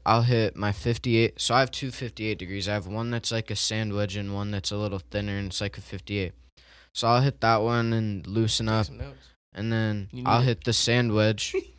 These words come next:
Speaker 2: <laughs>
Speaker 1: and then from there, I'll hit my nine iron, my seven iron, my five iron, and then I'll go up to, like, my woods and drivers. So I'll go all clubs on the way up,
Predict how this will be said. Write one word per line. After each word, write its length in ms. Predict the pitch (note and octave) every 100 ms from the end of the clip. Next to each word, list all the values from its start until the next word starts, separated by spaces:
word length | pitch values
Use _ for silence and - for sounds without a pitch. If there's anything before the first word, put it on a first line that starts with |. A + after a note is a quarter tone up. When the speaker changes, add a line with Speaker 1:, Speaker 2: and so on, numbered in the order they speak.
| _
Speaker 2:
<laughs> 340 | - _ _ _
Speaker 1:
and 200 | A2+ A#2+
then 540 | A#2+ A#2+ A#2+ A#2 G#2+ - -
from 300 | - A2 A2
there, 320 | A2 A2+ A2
I'll 140 | G2+ A2
hit 180 | A2+
my 160 | F#2 G2+
nine 360 | G2+ G2 A2 A#2
iron, 540 | A2+ A#2 A#2+ A2 B2 - _
my 120 | F#2+
seven 440 | G2+ - A2 A2
iron, 480 | G#2 G2+ G2+ G2+ G2 - - _ _ -
my 120 | G2+
five 400 | - F#2+ G2 F#2+
iron, 480 | G#2 G#2 G#2 G#2 G#2
and 200 | F2+ G2+
then 120 | G2+
I'll 120 | F#2+ G2
go 180 | G2+ G2+
up 120 | -
to, 120 | -
like, 180 | G2+ G2
my 180 | F#2+ G2
woods 380 | G2 G2 F2+ F#2+
and 120 | F#2+
drivers. 480 | F2+ F2 F2+ G#2 G#2
So 140 | -
I'll 140 | F#2+ G2
go 260 | F#2 F#2 -
all 220 | F2+ G#2
clubs 420 | G2 - G#2 F2+
on 120 | G2+ G2
the 80 | G2
way 180 | F#2+
up, 220 | F#2 G#2